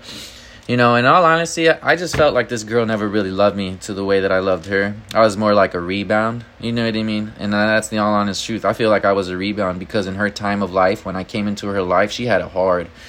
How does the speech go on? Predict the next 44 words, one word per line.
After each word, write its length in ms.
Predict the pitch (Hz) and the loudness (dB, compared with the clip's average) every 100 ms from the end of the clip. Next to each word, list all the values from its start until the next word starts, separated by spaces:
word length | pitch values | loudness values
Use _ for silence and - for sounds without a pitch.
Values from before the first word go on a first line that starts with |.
| - - | -18 -8
She 200 | - 127 | -4 -2
did. 400 | 113 135 139 104 | 2 2 2 -2
She 240 | - 120 | -6 -2
had 160 | 113 113 | 2 4
it 80 | 107 | 4
hard. 420 | 110 110 110 101 - - - - | 2 4 2 0 -8 -20 -20 -20
She's 140 | - | -4
a 20 | |
very 240 | 95 117 117 | 2 4 4
beautiful 420 | 104 120 110 101 | 0 -2 -2 -6
girl, 420 | 90 110 120 123 | 0 6 6 6
and 140 | 110 95 | 4 0
I 120 | 87 | 0
fell 220 | - 110 | 4 4
for 160 | - 104 | 2 -4
the 120 | 90 | -4
beautifulness, 840 | 98 113 110 117 110 110 113 117 | -2 -2 -2 -2 0 0 -2 -4
and 100 | 95 | -6
she 140 | - | -6
was 440 | 156 117 135 104 73 67 | 0 2 2 -2 -12 -8
overall 480 | 82 110 104 104 107 | -4 -2 0 2 2
good 220 | 92 139 | 0 -4
to 80 | 127 | -4
me. 240 | 101 95 - - - - - - - - | -6 -6 -10 -18 -20 -20 -20 -20 -20 -4
But, 100 | 113 | 2
like, 160 | 107 104 | 2 4
there 140 | 120 | 2
was 160 | 127 120 | 2 0
just 200 | 120 - | -4 -6
things, 300 | 123 143 110 | -6 -6 -2
like, 160 | 101 | -4
it 80 | 110 | -2
was 180 | 101 98 | -6 -2
obvious 520 | 101 110 113 110 104 | -2 -2 -4 -8 -6
in 100 | 107 | -6
the 100 | 104 | -6
long, 300 | 95 95 98 | -4 -6 -8
later 340 | 101 107 113 113 | -6 -2 -2 -2
in 80 | |
the 80 | 113 | -4
relationship 600 | 104 101 98 107 - 110 | -2 -2 -4 -8 -6 -4
that, 260 | 104 95 92 | -2 -4 -6
you 80 | 98 | -10
know, 320 | 98 101 | -6 -8